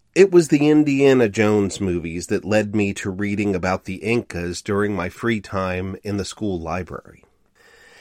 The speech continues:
And this was the mid eighties, so archaeology had a lot to learn about the Inca. I read about Machu Picchu,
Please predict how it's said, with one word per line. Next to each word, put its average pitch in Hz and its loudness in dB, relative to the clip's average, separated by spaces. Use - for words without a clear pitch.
And 151 6
this 240 2
was 254 0
the 185 2
mid 147 6
eighties, 101 -4
so 156 6
archaeology 185 -2
had 156 -4
a 135 0
lot 180 -4
to 170 -4
learn 175 0
about 87 -6
the 92 -4
Inca. 120 -6
I 151 6
read 208 6
about 190 2
Machu 127 -2
Picchu, - -10